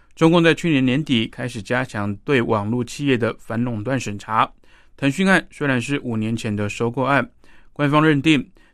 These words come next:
腾讯获得大陆音乐集团百分之六十一点六四的股权，属于反垄断法规定中的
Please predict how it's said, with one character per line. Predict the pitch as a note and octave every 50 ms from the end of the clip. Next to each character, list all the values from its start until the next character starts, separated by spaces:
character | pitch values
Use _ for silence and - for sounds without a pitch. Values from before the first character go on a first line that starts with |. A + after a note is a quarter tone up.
| _
腾 | - C3+ C#3
讯 | C3+ - F#3 F3 - -
获 | - E3 E3 D3
得 | A#2+ A#2 A#2
大 | A#2+ D3 C#3+ D3
陆 | C#3+ C3+ B2+
音 | B2+ C#3
乐 | C#3+ C#3+
集 | B2+ - A#2+ A#2+
团 | A2+ A#2+ G#2 G#2 G#2+ A#2+ - -
百 | A#2+ A2 G#2
分 | G#2+ A#2+ A#2 A#2
之 | A2 - B2+
六 | A#2 C#3+ D#3 F3 E3 C#3
十 | A#2 - - A#2+
一 | B2+ C#3 D3+
点 | C3+ - A#2 G#2 G#2 A2+
六 | C3+ C#3+ B2+
四 | A2 - - -
的 | B2 A#2
股 | G#2 - G#2+ G2+
权， | - - A2 A2 B2 - - - - - - - - -
属 | - C3 A#2+ A2+
于 | A2+ B2 - -
反 | - - - A#2+ A2+ B2
垄 | C3+ B2+ A2+ G#2
断 | G2 C3+ C#3 C3+
法 | - - A2 G2+ - -
规 | - - A#2
定 | A2+ B2 B2
中 | A2+ - A2+ A#2 A2+
的 | A2+ G#2+ -